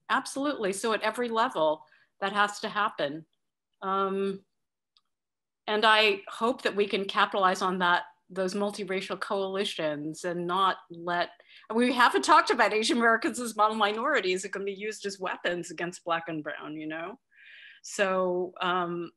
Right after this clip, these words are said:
that's another thing to think about, to not let, you know, those of us who are Asian American, not to let ourselves be used in that particular way.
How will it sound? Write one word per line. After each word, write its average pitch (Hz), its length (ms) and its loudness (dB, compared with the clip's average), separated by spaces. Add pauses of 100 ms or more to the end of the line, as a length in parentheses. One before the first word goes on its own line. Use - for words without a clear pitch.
(140)
that's 196 500 -2 (480)
another 196 360 0
thing 190 220 -2
to 180 100 -4
think 214 220 -4
about, 165 320 0
to 180 100 -6
not 180 280 2 (200)
let, 180 260 -4
you 190 120 -6
know, 160 240 -4
those 202 200 -2
of 180 120 -6
us 175 140 -8
who 180 60 -6
are 175 40 -4
Asian 175 240 -6
American, 170 320 -6
not 165 180 -8
to - 80 -16
let 165 180 -6
ourselves 160 360 -8
be 160 140 -10
used 156 280 -8
in 151 100 -10
that 151 160 -8 (360)
particular 151 500 -12
way. 156 500 -10